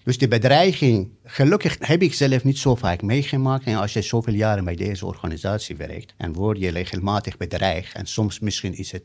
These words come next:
voor sommige mensen die met asielzoekers niet hebben gewerkt, denken ze dat zijn mensen die kunnen een heel onveilige situatie veroorzaken.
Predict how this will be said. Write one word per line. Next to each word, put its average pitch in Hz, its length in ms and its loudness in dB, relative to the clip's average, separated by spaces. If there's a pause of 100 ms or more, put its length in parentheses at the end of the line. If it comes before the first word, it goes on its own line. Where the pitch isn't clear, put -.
voor - 160 -18
sommige 104 300 -8
mensen 92 320 -6
die 92 120 -6
met 87 140 -8
asielzoekers 92 520 -4
niet 95 140 -6
hebben 92 180 -6
gewerkt, 98 360 -4
denken 92 260 -6
ze 95 140 -8
dat 92 160 -10
zijn 98 280 -4
mensen 101 280 -6
die 95 100 -6
kunnen 95 180 -4
een 104 60 0
heel 120 100 0
onveilige 110 440 -2
situatie 104 500 -6
veroorzaken. 80 680 -10